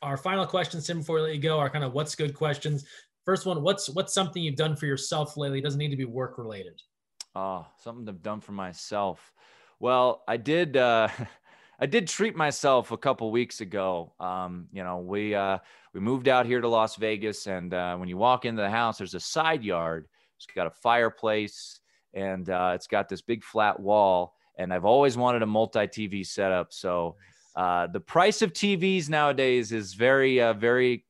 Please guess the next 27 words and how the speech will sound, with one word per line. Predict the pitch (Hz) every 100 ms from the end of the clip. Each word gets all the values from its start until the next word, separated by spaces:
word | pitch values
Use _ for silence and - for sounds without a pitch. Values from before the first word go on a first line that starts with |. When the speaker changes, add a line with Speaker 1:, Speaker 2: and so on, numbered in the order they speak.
| 98
Speaker 2:
uh, | 92 92 90 82 -
r-, | 98 -
uh, | 95 87 85 - - _
n-, | 95 101
inexpensive. | 147 180 - - 180 175 202 208 _ _ _ _
So | - 101
I |
went | 147
out | 180
to | 151
Target, | - 165 170 170 165
got | 127 120
a, | 117 113
uh, | 110 107 104 98 _ _
got | 110
a |
nice | 117 127
Roku | 101 120 135 - 139
T | 123 135
V | 127 123 127 127 117
in | 107
addition | 98 120 120
with |
my | 110
old | 110 123
T | - 120
V. | 104 113 107